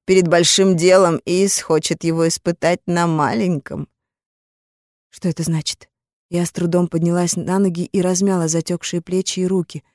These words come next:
«От него потребуется убить, возможно, ограбить, возможно, все сразу. Но у него нет проблем с тем, чтобы запачкать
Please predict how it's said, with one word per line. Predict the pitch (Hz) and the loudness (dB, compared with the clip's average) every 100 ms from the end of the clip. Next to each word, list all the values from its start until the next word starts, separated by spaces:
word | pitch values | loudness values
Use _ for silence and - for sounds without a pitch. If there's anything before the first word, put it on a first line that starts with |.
| _ _ - | _ _ -8
«От | 214 - | -6 -2
него | 269 330 320 220 | 0 2 2 2
потребуется | 220 214 226 202 190 185 170 - 185 - _ _ | 0 2 2 2 4 2 0 0 0 -2 _ _
убить, | 302 285 156 165 - - - _ _ _ - | -2 -2 -2 -6 -8 -12 -16 _ _ _ -4
возможно, | 214 247 302 311 185 156 | 0 2 2 2 2 2
ограбить, | 170 156 151 170 180 - - _ _ _ _ _ | 2 2 4 2 -2 -10 -16 _ _ _ _ _
возможно, | 170 190 202 233 320 294 208 | 2 4 4 2 0 0 0
все | 165 160 151 | 2 0 0
сразу. | - 127 113 143 156 139 - _ _ _ _ _ - | 0 2 2 2 -2 -8 -16 _ _ _ _ _ -4
Но | 175 175 175 | 0 2 2
у | |
него | 175 170 175 175 | 2 2 2 2
нет | 185 214 - | 0 -2 -2
проблем | 143 139 139 135 139 | -2 0 2 0 0
с | - | -4
тем, | - 139 | -4 -2
чтобы | 135 - 139 143 | -4 -6 -4 -2
запачкать | 139 143 117 135 - - 139 | -2 -2 -2 -2 -4 -6 -6